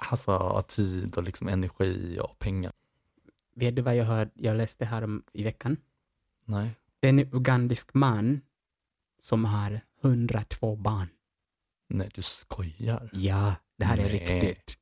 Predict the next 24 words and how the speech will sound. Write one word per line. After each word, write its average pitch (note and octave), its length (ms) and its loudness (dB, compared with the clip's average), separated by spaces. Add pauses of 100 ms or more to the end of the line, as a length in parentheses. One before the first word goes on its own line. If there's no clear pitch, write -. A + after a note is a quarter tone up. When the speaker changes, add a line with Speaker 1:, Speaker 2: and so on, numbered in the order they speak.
(160)
Speaker 1:
På A#2+ 120 4
riktigt? - 640 0
Speaker 2:
Jo. D#3 380 10 (340)
Speaker 1:
Mm. D#3 380 8
Speaker 2:
Ehm, D3 180 2
nu E3 100 8
ska D#3 160 0
vi C#3+ 100 2
se C#3 160 2
vad C3 100 2
han B2 140 4
heter. A#2 560 2 (840)
Eh, C#3 420 6
han D#3 160 6
heter D3+ 680 4
Hashaya. D3 680 2 (1000)
Och C#3+ 160 6
han C#3+ 180 6
har D3 520 4 (1600)
hundratvå F#3 600 8
barn. B2+ 420 4 (1300)
Eh, B2 640 8 (100)
tolv D#3 520 8 (180)
fruar. C3+ 600 6